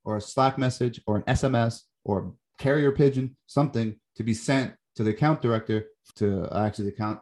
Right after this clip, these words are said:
to, to, to contact these people. Doing that in G Scripts in a scripting solution is simple, but it would take probably two hours, and there's, like, scripting you have to write, and then you have to push it and get approved by Google, and it's not that big of a deal 'cause you're Google to Google.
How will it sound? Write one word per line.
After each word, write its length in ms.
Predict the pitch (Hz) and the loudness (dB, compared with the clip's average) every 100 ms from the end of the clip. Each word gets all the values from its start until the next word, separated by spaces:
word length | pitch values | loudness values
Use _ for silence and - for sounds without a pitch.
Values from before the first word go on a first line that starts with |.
| - | -10
to, 100 | 98 | -10
to, 260 | - 92 - | -8 -10 -10
to 100 | - | -12
contact 400 | 90 110 113 101 | -6 -4 -2 -4
these 120 | 92 - | -6 -2
people. 440 | 185 - 85 - _ - - - _ _ _ _ _ - | -2 -2 -8 -14 _ -20 -20 -20 _ _ _ _ _ -6
Doing 380 | 110 170 226 196 | 6 8 10 8
that 480 | 165 156 127 127 - _ _ | 8 6 6 4 0 _ _
in 220 | 135 123 | 6 6
G 220 | 123 135 | 4 4
Scripts 580 | 165 - 104 107 - - | 4 -2 -4 -4 -8 -8
in 140 | 117 113 | 0 2
a 120 | 107 | 2
scripting 520 | - - 139 160 165 | 2 0 0 2 0
solution 580 | - 170 175 175 175 165 - | 0 0 -2 -4 -10 -8 -4
is 380 | 117 - - - | -4 -6 -18 -14
simple, 600 | - 110 151 113 127 - _ _ | -4 -2 2 4 2 0 _ _
but 100 | 127 | 4
it 60 | 127 | 4
would 140 | 120 | 4
take 280 | 135 135 135 | 4 4 2
probably 500 | 127 127 143 139 139 - | -2 -2 -4 -4 -4 -4
two 260 | - 196 | -2 2
hours, 500 | 208 214 214 208 208 | 2 2 2 -2 -4
and 140 | 135 127 | -4 -2
there's, 240 | 120 107 | -2 0
like, 140 | 113 | -2
scripting 400 | 110 - 175 165 | -2 -8 -8 -4
you 100 | 160 160 | -2 -2
have 120 | 160 | -2
to 100 | 156 | -4
write, 460 | 160 165 165 156 | 0 2 2 0
and 160 | 120 113 | 0 -2
then 140 | 110 | 0
you 60 | 113 | -2
have 120 | 110 | -2
to 80 | 107 | -4
push 320 | - 156 - | -2 -2 0
it 160 | 151 127 | 0 0
and 80 | 113 | 2
get 120 | 107 | 2
approved 360 | 104 156 156 | 2 2 2
by 140 | 151 143 | 2 2
Google, 460 | 139 143 139 143 | 4 2 2 0
and 60 | 139 | 0
it's 120 | 175 | -2
not 80 | 320 | -4
that 80 | 320 | -2
big 100 | 226 | -2
of 60 | |
a 60 | 143 | -2
deal 340 | 135 240 151 | 0 2 4
'cause 160 | 135 120 | 4 0
you're 80 | 123 | 0
Google 300 | 123 131 127 | 2 2 2
to 60 | |
Google. 380 | 117 139 98 80 | 0 -2 -4 -6